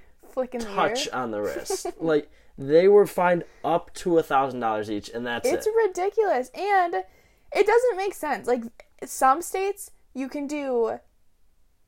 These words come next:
Speaker 1: all or nothing. So, like, if Trump wins in the state, supposedly all the delegates are supposed to do Trump. But some, like, split it up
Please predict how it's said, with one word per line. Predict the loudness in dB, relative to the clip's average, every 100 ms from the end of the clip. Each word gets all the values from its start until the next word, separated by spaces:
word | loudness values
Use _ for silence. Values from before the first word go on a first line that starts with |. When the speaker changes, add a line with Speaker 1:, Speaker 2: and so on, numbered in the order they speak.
| _ -2
Speaker 1:
all | 6 6
or | 6
nothing. | 2 -2 -2 -6
So, | -2 0
like, | 0 0
if | -6
Trump | -6 -6 -4
wins | -6 -6
in | -10
the | -10
state, | -8 -8 -8 -10 -14
supposedly | -6 -4 0 0 0 -2 -2 0
all | 0
the | -2
delegates | -4 -6 -6 -10 -12
are |
supposed | -10 -10 -10
to |
do | -10
Trump. | -8 -10 -10
But | -10 -8
some, | -6 -6 -6
like, | -10 -12
split | -12 -6 -6
it | -6
up | -6 -2 -2 -4